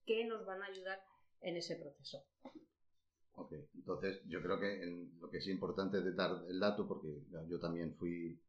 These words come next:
Speaker 2: eh, partícipe de todo eso, de esa parte de, de adelgazamiento, de bajar unos kilos, y es una cosa muy importante.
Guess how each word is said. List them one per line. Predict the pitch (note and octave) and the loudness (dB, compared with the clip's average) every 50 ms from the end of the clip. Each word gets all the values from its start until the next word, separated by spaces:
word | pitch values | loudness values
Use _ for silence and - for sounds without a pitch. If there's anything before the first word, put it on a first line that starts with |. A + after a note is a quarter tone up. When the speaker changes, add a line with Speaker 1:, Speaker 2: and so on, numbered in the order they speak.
| _ _ - | _ _ -6
Speaker 2:
eh, | G#2+ F2+ E2 E2 E2+ F#2 F2 F2 F2+ - - - | -2 -2 0 0 0 -2 -4 -6 -10 -12 -12 -8
partícipe | - E2+ - - G#2 F#2+ F#2+ F#2 F2+ G2 | -6 -6 -4 -2 0 0 0 2 2 2
de | F#2 F#2 | 2 2
todo | G#2 G2 F#2+ G2+ | 4 4 4 4
eso, | G#2+ G#2 - A2+ A2 A#2 | 4 4 4 2 2 2
de | F#2+ F2 | 2 2
esa | - G2 E2 - | 0 -2 -4 -4
parte | F2 - - F2+ | -4 -2 0 0
de, | F2 F2 F2 E2+ F2 F2 | 0 0 0 -2 -2 -4
de | F2 F2 | -2 0
adelgazamiento, | E2+ E2+ D#2+ E2 E2 - E2+ E2 F#2 G#2 G2+ G2+ | 0 0 0 -2 -4 -4 -2 0 2 2 4 4
de | F#2 E2+ | 2 2
bajar | D#2+ D2 - F2 | 2 0 0 -2
unos | F#2 F#2 - | -2 -2 -2
kilos, | - G#2 G2 G#2 G#2 G#2 - - _ _ _ - - - _ _ _ | 0 0 2 2 2 0 -2 -8 _ _ _ -20 -20 -20 _ _ _
y | - - | -2 0
es | G2+ G2+ | 2 4
una | G#2 G2+ | 4 4
cosa | G2+ G#2 G#2+ G#2 | 4 4 2 2
muy | G2+ | 2
importante. | F#2 F#2 F2 E2+ - G2+ - - F2 D#2+ D#2+ - | 2 2 0 2 2 2 2 2 0 0 -2 -4